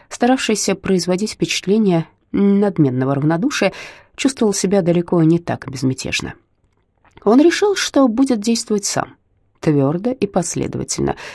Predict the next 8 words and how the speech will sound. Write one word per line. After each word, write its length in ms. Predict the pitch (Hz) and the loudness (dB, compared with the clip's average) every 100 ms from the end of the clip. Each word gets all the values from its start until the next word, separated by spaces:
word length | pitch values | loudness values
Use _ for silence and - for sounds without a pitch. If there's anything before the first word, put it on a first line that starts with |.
| - - | -18 -4
как 200 | 160 - | -4 0
привык 440 | 143 160 196 - | 0 2 0 -4
при 240 | - 147 127 | -2 0 0
руководстве 640 | 143 - 127 127 - 139 | -4 -4 -6 -6 -8 -10
фирмой. 480 | - - - - - _ _ _ _ _ | -10 -10 -10 -14 -18 _ _ _ _ _
Один, 480 | - - 135 - - - _ _ _ | -8 -6 -4 -6 -8 -10 _ _ _
повинуясь 540 | - 135 131 147 - - | -2 0 0 -2 -2 -2
инстинкту. 580 | 135 - - 165 - | -2 -2 -4 -6 -8